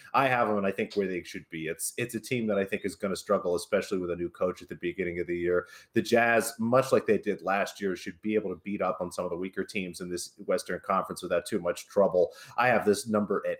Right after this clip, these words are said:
eight. I can get it out to as high as nine, nine and a half if I tweak some stuff. So five and a half looks pretty good. Seeing some sixes pop up, that's fine as well. So a money line and a, a favorite for us, Andy,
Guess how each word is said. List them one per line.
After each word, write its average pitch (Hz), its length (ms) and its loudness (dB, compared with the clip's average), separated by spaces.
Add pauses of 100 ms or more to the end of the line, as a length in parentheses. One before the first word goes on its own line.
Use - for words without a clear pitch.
(140)
eight. 107 300 2
I 104 80 0
can 92 260 -8
get 101 140 2
it 95 80 0
out 92 180 0
to 98 120 -2
as 87 80 -6
high 95 240 2
as 87 140 -2
nine, 92 340 -2
nine 90 240 -4
and 85 80 0
a 82 60 -2
half 90 300 -2
if 90 120 -6
I 92 60 4
tweak 95 300 -6
some 90 140 -10
stuff. 92 300 0
So 85 280 2 (260)
five 139 220 4
and 117 80 4
a 107 40 2
half 110 220 2
looks - 140 -6
pretty 110 260 0
good. 101 280 4
Seeing 113 220 0
some 98 160 -6
sixes - 380 -2
pop 98 320 2
up, 90 180 2
that's 120 220 4
fine 92 320 2
as 85 120 -6
well. 85 240 0
So 92 200 0 (480)
a 101 80 -4
money 135 240 6
line 117 320 6
and 101 240 2
a, 95 60 2 (320)
a 113 60 -2
favorite 101 400 4
for 87 220 0
us, 85 140 -4
Andy, 82 320 -8